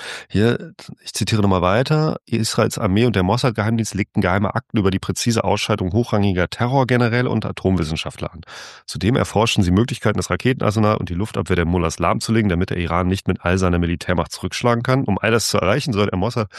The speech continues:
hochpräzise Waffensysteme in der Nähe iranischer Flugabwehrstellungen stationiert haben. Als der israelische Luftangriff begann, wurden die Systeme aktiviert und eröffneten das Feuer auf die Luftabwehr.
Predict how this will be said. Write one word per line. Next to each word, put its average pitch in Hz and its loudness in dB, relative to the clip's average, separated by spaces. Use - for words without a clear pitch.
hochpräzise 120 0
Waffensysteme 123 0
in 101 -2
der 85 0
Nähe 104 2
iranischer 101 0
Flugabwehrstellungen 80 -2
stationiert - -6
haben. 73 -6
Als - -4
der 92 0
israelische 101 2
Luftangriff 92 2
begann, 104 0
wurden 98 2
die 90 -2
Systeme 110 0
aktiviert 104 -2
und 95 2
eröffneten 104 0
das 95 0
Feuer 104 0
auf - -6
die 95 -4
Luftabwehr. 147 0